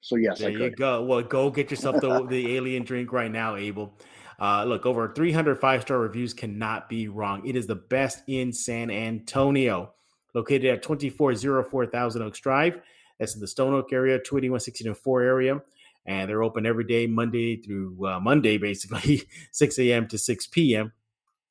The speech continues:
Speaker 2: Look, they have a friendly staff. As I said, an extensive menu. Everything you need from a coffee stop shop, even donuts, mini donuts, and every day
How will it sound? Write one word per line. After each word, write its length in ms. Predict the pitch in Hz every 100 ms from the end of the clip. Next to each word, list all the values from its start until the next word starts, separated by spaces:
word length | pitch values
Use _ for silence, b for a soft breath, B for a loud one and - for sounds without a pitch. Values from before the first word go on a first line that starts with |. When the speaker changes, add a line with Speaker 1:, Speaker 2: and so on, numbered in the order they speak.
| -
Speaker 2:
Look, 320 | 135 - - B B B B
they 80 | 127
have 160 | 107
a 40 | 92
friendly 400 | - 170 156 151
staff. 460 | - 139 123 85
As 60 | 101
I 100 | 104
said, 200 | 127 98
an 120 | 98
extensive 560 | 98 - 151 147 147 123
menu. 560 | 123 123 131 107 82 - _ _ -
Everything 420 | 147 156 156 151
you 140 | 143 135
need 340 | 127 127 127
from 220 | 113 104
a 60 | 95
coffee 600 | - 127 120 - 123 120
stop 680 | - - - 120 113 - -
shop, 440 | - 127 110 113
even 420 | 143 185 208 147
donuts, 480 | 107 185 214 143 -
mini 280 | 143 185 185
donuts, 380 | 147 170 185 147
and 120 | 131 -
every 340 | 185 160 175
day 560 | 139 160 196 190 123